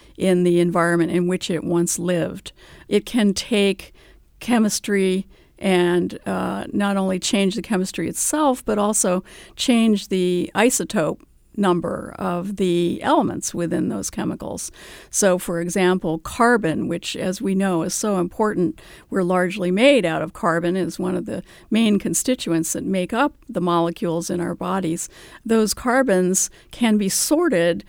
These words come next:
depending on how heavy they are. So there are lighter and heavier versions of carbon, just like there are other elements,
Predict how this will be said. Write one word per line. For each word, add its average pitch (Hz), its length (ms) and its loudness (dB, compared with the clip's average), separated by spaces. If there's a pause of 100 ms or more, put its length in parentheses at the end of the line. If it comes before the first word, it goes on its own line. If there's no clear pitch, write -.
(160)
depending 214 340 2
on 190 140 4
how 202 200 2
heavy 185 300 2
they 160 180 -4
are. - 220 -6
So 180 200 -4
there 165 220 -2
are 170 60 -2
lighter 220 560 2 (300)
and 180 240 4
heavier 196 580 0
versions 208 640 0
of 190 120 -8
carbon, 202 460 -2
just 196 200 -4
like 180 180 -2
there 180 160 -2
are 170 180 -2
other 240 260 -2
elements, 170 460 -4